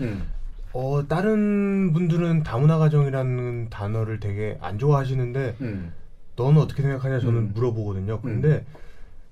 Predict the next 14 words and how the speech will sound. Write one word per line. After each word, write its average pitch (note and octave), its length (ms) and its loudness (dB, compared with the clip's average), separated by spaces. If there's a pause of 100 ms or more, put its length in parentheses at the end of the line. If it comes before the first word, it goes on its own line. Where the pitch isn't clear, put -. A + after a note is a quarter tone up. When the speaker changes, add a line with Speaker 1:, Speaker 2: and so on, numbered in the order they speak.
(140)
Speaker 2:
자기도 F#3 420 0
이제 E3 640 4 (340)
애매하기는 E3+ 640 4
한데 D#3 680 4 (480)
그러면은 F#3+ 800 4
일일이 F#3 280 4
우리를 E3+ 340 4
설명하는 G#3 640 2
게 E3+ 240 2
되게 B2+ 260 -2
조금 C3+ 480 -2
불편하다. A#2 680 0
Speaker 1:
음. A2+ 100 -4
Speaker 2:
그래서 C3+ 380 2